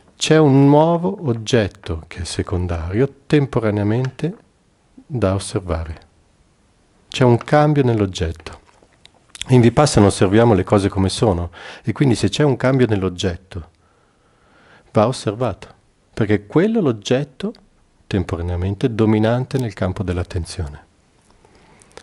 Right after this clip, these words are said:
Se passasse un aereo qui di fianco, è, è naturale che quello momentaneamente, o un trattore,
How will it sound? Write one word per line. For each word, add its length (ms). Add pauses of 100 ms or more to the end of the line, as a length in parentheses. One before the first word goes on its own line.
(140)
Se 160
passasse 420
un 80
aereo 800 (180)
qui 160
di 100
fianco, 640 (760)
è, 180 (1040)
è 100
naturale 1120
che 240 (140)
quello 500
momentaneamente, 1160 (460)
o 100
un 160
trattore, 640